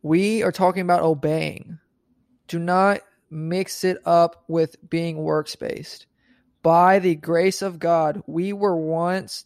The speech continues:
chasing our passions of our flesh and evil desires." It says, "We once, once were hated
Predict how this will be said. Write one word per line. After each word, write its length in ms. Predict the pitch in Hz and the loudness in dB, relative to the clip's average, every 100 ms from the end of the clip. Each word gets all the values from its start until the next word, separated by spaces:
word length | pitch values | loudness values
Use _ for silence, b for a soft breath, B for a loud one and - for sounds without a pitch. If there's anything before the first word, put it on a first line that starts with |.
| - | -14
chasing 680 | - 170 170 170 185 180 170 | -8 0 0 0 -6 -8 -4
our 180 | 160 156 | -2 -2
passions 680 | - - 156 165 170 170 165 | -4 -2 -2 -2 -6 -10 -6
of 180 | 156 156 | -6 -4
our 160 | 151 | -4
flesh 440 | - 165 160 160 - | -6 -2 0 0 -6
and 120 | 147 | -12
evil 340 | 151 156 156 | -10 -8 -6
desires." 500 | 156 147 151 151 147 b b b | -6 -2 -2 -2 -6 b b b
It 100 | 160 | -2
says, 260 | 208 190 - b b - | 2 0 -2 b b -8
"We 260 | 151 190 226 | 2 2 4
once, 560 | 202 214 220 - - _ _ - | 2 2 0 -6 -14 _ _ -2
once 340 | 185 202 - | 0 0 0
were 180 | 180 185 | 2 2
hated 540 | 185 196 220 247 202 | 4 2 4 0 -4